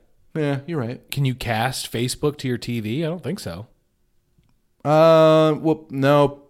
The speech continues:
Speaker 1: through probably a gaming device, not a smart T V.
Speaker 2: Uh, I mean, I have a smart T V, but I don't think it has
Speaker 1: You don't think it
Speaker 2: Facebook.
Speaker 1: has internet?
Speaker 2: Has a bunch of other shit, but it doesn't have Facebook.
Speaker 1: Nah.
Speaker 2: I mean, it's got internet, but you'd have to go to, like,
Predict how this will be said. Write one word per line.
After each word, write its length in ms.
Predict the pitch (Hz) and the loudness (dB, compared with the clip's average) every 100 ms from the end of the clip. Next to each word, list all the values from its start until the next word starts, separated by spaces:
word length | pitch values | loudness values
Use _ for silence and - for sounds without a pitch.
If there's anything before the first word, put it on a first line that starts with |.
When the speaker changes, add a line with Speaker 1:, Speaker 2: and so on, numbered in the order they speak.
| - | -2
Speaker 1:
through 160 | 156 135 | 0 2
probably 280 | 135 120 | 2 2
a 40 | 95 | 0
gaming 320 | 101 110 104 | -2 -2 -2
device, 500 | 92 87 90 98 - _ - | -4 -4 -6 -6 -12 _ -4
not 140 | 147 | -2
a 40 | 139 | -2
smart 320 | 151 143 147 | -2 -2 -2
T 140 | 190 | -8
V. 280 | 185 214 214 - _ _ _ - | -6 -6 -8 -14 _ _ _ -14
Speaker 2:
Uh, 200 | 120 - | -12 -6
I 20 | |
mean, 180 | 135 131 | 0 0
I 120 | 113 | 2
have 100 | 170 | 2
a 40 | 175 | 0
smart 280 | - 123 113 | -2 -4 -4
T 100 | 120 | -4
V, 120 | 120 | -4
but 80 | 117 | -2
I 40 | |
don't 80 | 123 | -4
think 120 | 127 | -4
it 40 | |
has 140 | 104 - | -6 -6
Speaker 1:
You 80 | 104 | -2
don't 80 | 107 107 | -2 0
think 120 | 107 | -2
it 20 | |
Speaker 2:
Facebook. 40 | |
Speaker 1:
has 140 | 101 98 | -2 -2
internet? 480 | 107 120 123 123 _ _ _ _ | -4 -4 -4 -6 _ _ _ _
Speaker 2:
Has 320 | - 113 - _ _ - | -8 -8 -10 _ _ -20
a 140 | - | -12
bunch 240 | - 113 104 | -6 -6 -4
of 80 | |
other 160 | 139 170 | -2 -2
shit, 160 | 110 101 | -2 -6
but 60 | |
it 40 | 135 | -6
doesn't 140 | 87 | -6
have 260 | - - 110 | -8 -4 -2
Facebook. 120 | 107 104 | 0 0
Speaker 1:
Nah. 20 | |
Speaker 2:
I 60 | |
mean, 160 | 151 147 | 2 2
it's 120 | 131 | 2
got 160 | 165 123 | 2 4
internet, 500 | 139 202 110 127 - _ _ _ - _ - | 2 2 0 -4 -8 _ _ _ -20 _ -4
but 220 | 120 113 | -4 -2
you'd 100 | 131 | 0
have 140 | 131 - | 0 -2
to 80 | 117 | -2
go 220 | 127 127 | 0 0
to, 60 | |
like, 200 | 117 107 | 0 -6